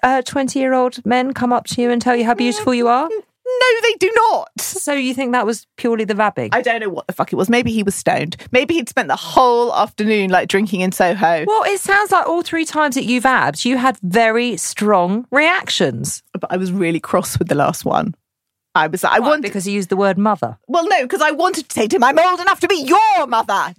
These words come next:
Speaker 2: Don't you be flirting with me and a newsagent, you whippersnapper."
Speaker 1: Even though I'm doing an experiment for my show and this is actually really good content.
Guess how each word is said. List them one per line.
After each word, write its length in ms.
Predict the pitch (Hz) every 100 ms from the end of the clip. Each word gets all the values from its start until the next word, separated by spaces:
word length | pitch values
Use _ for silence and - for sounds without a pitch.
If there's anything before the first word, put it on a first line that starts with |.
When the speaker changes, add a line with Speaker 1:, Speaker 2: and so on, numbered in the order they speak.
| 196
Speaker 2:
Don't 280 | 339 359 220
you 160 | 294
be 280 | 247 240 214
flirting 420 | - 277 262 254
with 140 | 220 247
me 160 | 349
and 100 | 311
a 60 | 220
newsagent, 1000 | 214 269 262 311 294 247 370 339 - -
you 160 | 208 196
whippersnapper." 760 | 190 254 240 240 247 254 294 294
Speaker 1:
Even 320 | 359 320 302
though 180 | 285 277
I'm 160 | 269
doing 260 | 240 302 285
an 60 | 269
experiment 760 | 254 320 320 294 302 294 330 370
for 140 | 277
my 180 | 240 254
show 420 | - - 294 339
and 140 | 240
this 140 | 277 269
is 100 | 285
actually 320 | 277 285 262
really 300 | 285 311 294
good 260 | 269 269 -
content. 640 | 311 339 359 294 403 427